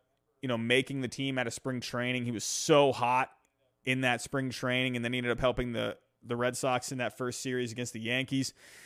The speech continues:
Um, you know, obviously, A L C S M V P, big series there against the Astros, coming up with some big hits, had that grand slam. I love Jackie Bradley Junior, man. Some amazing catches out in the outfield.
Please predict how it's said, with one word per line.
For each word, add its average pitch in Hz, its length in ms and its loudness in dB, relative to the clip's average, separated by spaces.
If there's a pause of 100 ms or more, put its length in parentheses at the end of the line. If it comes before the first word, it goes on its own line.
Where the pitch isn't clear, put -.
(180)
Um, 120 540 6 (400)
you 139 100 0
know, 123 180 4
obviously, 131 640 2 (380)
A 135 100 6
L 139 120 6
C 139 220 0
S 131 160 0
M 131 160 -2
V 120 160 -2
P, 131 440 2 (480)
big 131 200 6
series 127 400 2
there 127 180 4
against 120 220 0
the 117 100 -2
Astros, 117 500 0
coming 123 220 0
up 117 60 2
with 113 100 -6
some 107 120 -6
big 117 200 2
hits, 120 300 2
had 110 160 -2
that 104 140 -2
grand 120 320 -2
slam. 117 480 -4 (380)
I 196 140 6
love 233 220 8
Jackie 127 320 8
Bradley 110 260 6
Junior, 113 340 -2
man. 117 280 0
Some 131 140 -4
amazing 143 600 0
catches 135 420 -4
out 127 140 0
in 104 60 -8
the 113 100 -6
outfield. 120 680 -4